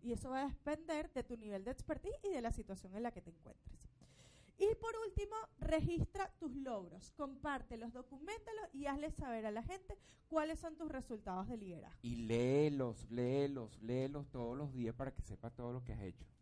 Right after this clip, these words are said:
Speaker 1: Así es. Esto está basado también en el libro de Liderazgo trescientos sesenta de John Maxwell, a los cuales le invito a que visiten. Y con esto entonces cerramos este segmento de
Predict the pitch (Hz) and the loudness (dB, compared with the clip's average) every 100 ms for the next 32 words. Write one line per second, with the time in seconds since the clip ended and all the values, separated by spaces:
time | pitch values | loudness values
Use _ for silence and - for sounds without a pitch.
0 | - 262 - 277 196 170 - 302 - 359 | -2 2 2 0 -2 -4 0 6 6 4
1 | 370 359 349 349 349 330 269 311 370 381 | 0 2 2 0 0 -4 -4 -2 -2 -4
2 | 277 240 233 262 285 302 269 302 - - | -6 -4 -6 -6 -4 -2 0 -2 -6 -10
3 | 285 320 294 294 339 349 339 - 330 349 | 0 2 2 0 -2 -6 -14 -4 -2 -2
4 | 359 311 320 311 320 254 214 214 247 254 | -4 -4 0 0 0 -2 -2 -2 -8 -2
5 | 294 339 - 359 - 220 208 202 214 226 | -2 -2 -4 -4 0 2 2 -2 -4 -2
6 | 254 226 202 208 254 - 254 262 269 269 | -4 -6 -8 -6 -6 0 0 0 -4 -4
7 | - - - - - - - 320 320 349 | -8 -12 -14 -20 -20 -20 -4 -2 -2 -2
8 | 349 370 440 392 359 349 - 320 269 254 | 0 0 0 -4 -4 -2 -2 -2 -2 -4
9 | 285 311 - 311 330 370 381 427 392 415 | -6 -8 -2 0 0 -4 -6 -6 -6 -6
10 | 403 - - 226 330 339 | -8 -12 -18 2 6 6